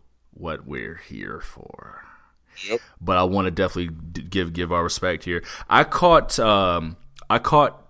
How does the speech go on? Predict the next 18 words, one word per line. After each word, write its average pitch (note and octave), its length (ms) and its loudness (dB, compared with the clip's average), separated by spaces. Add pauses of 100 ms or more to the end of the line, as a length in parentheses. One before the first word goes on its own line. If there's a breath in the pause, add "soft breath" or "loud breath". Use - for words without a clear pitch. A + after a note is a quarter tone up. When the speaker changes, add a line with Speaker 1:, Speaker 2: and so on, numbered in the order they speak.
(160)
Speaker 1:
the F#2 120 -4
second G#2 400 2
half G#2+ 600 4
of F2 520 2 (240 soft breath)
the E2+ 80 -4
women's F#2 340 0
title A#2+ 220 6
match, C3+ 320 -2
and F2 80 -2
I - 20 -2
caught F2 220 0
the D#2+ 60 -6
second G#2+ 360 0
half F#2 400 -2 (140)
of E2+ 580 0 (540 soft breath)
Ziggler F2 580 0
and E2 180 -4
Breaker, E2 520 -4